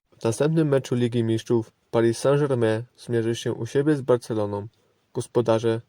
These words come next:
są w komfortowej sytuacji. Poprzedni mecz wygrali cztery do jednego, ale nie zapominajmy, że Barcelona kilka lat temu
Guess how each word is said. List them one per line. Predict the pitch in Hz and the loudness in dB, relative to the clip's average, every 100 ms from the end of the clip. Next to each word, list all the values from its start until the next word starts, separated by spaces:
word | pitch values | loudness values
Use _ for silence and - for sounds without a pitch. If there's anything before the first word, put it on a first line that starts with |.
| _ | _
są | - 120 | -8 -6
w | - | -2
komfortowej | 120 117 120 117 139 156 | -4 0 -2 0 0 0
sytuacji. | 160 160 135 107 - - - _ _ _ _ | -2 0 2 2 -2 -16 -18 _ _ _ _
Poprzedni | 120 - 123 117 | -10 0 0 2
mecz | 113 113 113 | 0 0 0
wygrali | 117 117 113 | 0 2 2
cztery | 110 - 131 147 | 0 -2 0 2
do | 151 | 2
jednego, | 147 123 107 104 101 _ _ _ _ - | 2 0 -2 -2 -4 _ _ _ _ -6
ale | 120 120 | -2 0
nie | 117 | 0
zapominajmy, | 123 120 120 117 110 110 110 - | 0 -2 0 0 0 -2 -4 -6
że | - | -2
Barcelona | 113 113 - 117 113 | 0 0 0 -2 0
kilka | 113 139 156 | -2 -2 2
lat | 151 143 | 0 0
temu | 117 110 107 | -2 -2 -4